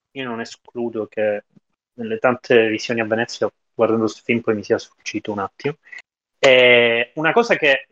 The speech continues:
forse nel libro succede, e che nel film di Lynch è un po' più evidenziato, è il, il fatto che, eh, la madre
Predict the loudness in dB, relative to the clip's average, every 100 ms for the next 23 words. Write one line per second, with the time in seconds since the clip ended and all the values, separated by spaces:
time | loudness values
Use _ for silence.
0 | _ _ _ _ -20 -20 _ -12 -12 _
1 | -12 -6 -6 -6 -10 -4 -2 -2 -4 -8
2 | -12 -6 0 0 0 -4 -6 -10 -8 -8
3 | -4 -4 -4 -6 -8 -2 -4 -4 -2 0
4 | 0 -2 -4 -2 0 0 0 -4 -2 -2
5 | _ _ _ _ _ -8 -4 2 4 4
6 | 4 2 -4 _ _ _ _ -16 -12 -12
7 | -10 -2 0 2 2 4 6 6 4 2
8 | 4 4 4 4 2 0 -4 -6 -8 -10